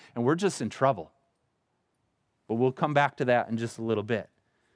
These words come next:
Now, here's the, the third lesson I want to show you from scene number one. It's that suffering is normative. Uh, suffering to, as a Christian, I mean, we, w-, we don't get this.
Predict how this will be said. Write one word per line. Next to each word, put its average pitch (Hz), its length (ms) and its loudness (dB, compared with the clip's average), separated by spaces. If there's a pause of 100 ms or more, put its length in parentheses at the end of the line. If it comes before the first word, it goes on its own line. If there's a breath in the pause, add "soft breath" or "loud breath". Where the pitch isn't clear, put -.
(520)
Now, 135 160 2
here's 165 260 2
the, 139 240 4
the 127 160 0
third 160 360 0
lesson 131 280 2
I 127 40 0
want 123 140 0
to 117 80 -6
show 131 160 0
you 123 180 0
from 117 200 -4
scene 131 300 -2
number 117 260 0
one. 127 300 0
It's 110 160 -6
that 131 220 0
suffering 117 800 -2
is 107 260 -8
normative. 107 680 -4 (960)
Uh, 113 400 -2 (300)
suffering 180 720 0
to, - 120 -8 (100)
as 135 160 0
a 117 60 -4
Christian, 98 760 -6 (840)
I 131 60 -4
mean, 151 220 0
we, 185 280 0 (960 soft breath)
w-, 139 260 -6
we 151 200 0
don't 170 280 0
get 147 280 0
this. 95 280 -6